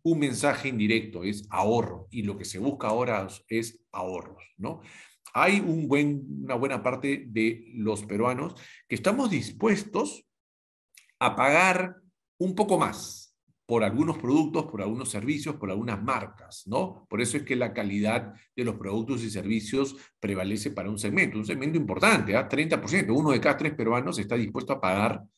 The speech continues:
un poco más, a pesar de que hay alza de precios, por mantener la calidad de los productos que consume y, por supuesto, por la marca, ¿no? Esto es interesante. A veces, la marca no siempre es notoria, pero es notorio el servicio.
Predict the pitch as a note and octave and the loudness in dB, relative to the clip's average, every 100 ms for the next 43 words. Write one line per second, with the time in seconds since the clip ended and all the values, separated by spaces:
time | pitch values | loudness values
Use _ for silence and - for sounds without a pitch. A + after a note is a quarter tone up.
0 | _ _ C3 E3 - A2 G2+ C3+ - - | _ _ 0 2 2 4 4 2 -2 -10
1 | _ - - - A#2 A2+ A2 G#2+ A2 C3+ | _ -16 -12 0 2 2 2 2 2 0
2 | G#2+ G#2 F#2+ D3 E3 - - - A2+ A2 | -4 -4 -2 -4 -6 -12 -6 2 4 4
3 | G#2 G2+ A2 C3 G2+ - - A#2 A2 F#2+ | 4 4 6 6 2 -8 -2 0 2 4
4 | G2 A#2+ C#3+ G2 G#2 A2 - G#2+ G2 A#2 | 4 6 4 2 0 0 -6 -6 -4 -2
5 | G#2 F#2 - - - - D3 G#2+ A#2 G#2+ | -2 -2 -6 -12 -20 -6 -4 0 0 0
6 | G#2 A2+ A2 A#2+ F2+ F#2 A#2 G#2 - - | -2 0 2 2 2 2 0 0 -8 -18
7 | _ _ - G#2 F3+ - C3+ C3+ C#3+ D3 | _ _ -6 -2 -2 -2 0 2 2 0
8 | A2+ G2 D3 G#2+ F2+ - - - - G#2 | 0 2 2 2 -4 -8 -16 -10 0 6
9 | G3+ G#3 G3 F3 - - _ _ A2 G#2 | 6 6 4 2 0 -10 _ _ 0 2
10 | B2+ F3+ E3+ D3+ E3+ D#3+ G3+ G3+ E3+ D#3 | 4 2 2 0 -2 -2 0 0 0 -2
11 | D#3+ D#3+ B3 C3+ F#2+ F2 - _ - G#2 | -4 4 6 6 0 -4 -14 _ -6 -4
12 | B2+ C#3 C3+ C3+ C3+ G2+ F#2 E3+ F#3+ - | -4 0 2 2 0 -2 -4 2 2 2
13 | D2 C#2 | -6 -12